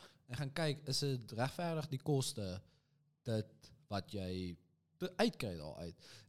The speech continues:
En dit word interessant te wees om te sien hoe hulle dit gaan probeer geld maak daaruit. Want ons het byvoorbeeld, eh, eh,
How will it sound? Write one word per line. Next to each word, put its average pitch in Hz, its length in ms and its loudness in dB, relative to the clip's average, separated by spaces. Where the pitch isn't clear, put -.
En 147 180 4
dit 139 140 2
word 160 300 4
interessant 170 420 2
te 190 60 -2
wees 170 100 0
om 170 60 0
te 156 80 -4
sien 170 200 2
hoe 131 120 4
hulle 131 140 4
dit 120 200 0
gaan 135 140 0
probeer 110 480 2
geld 175 300 2
maak 95 220 -2
daaruit. 87 380 -4
Want 117 360 2
ons 156 240 2
het 151 100 -6
byvoorbeeld, 135 800 0
eh, 107 260 -2
eh, 110 260 2